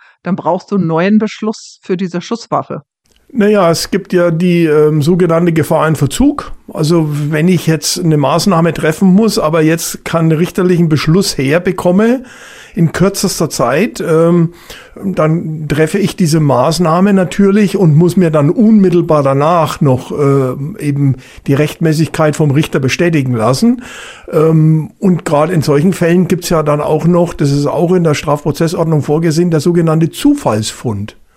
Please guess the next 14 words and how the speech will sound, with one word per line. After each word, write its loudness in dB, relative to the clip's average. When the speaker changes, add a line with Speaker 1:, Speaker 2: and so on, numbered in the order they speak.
Speaker 2:
Also -2
durchsucht 0
er -2
etwas -2
und 0
stellst 0
dann 2
bei 2
der 2
Durchsuchung 2
nach 2
Kinderpornografie 0
Drogen 0
fest. -12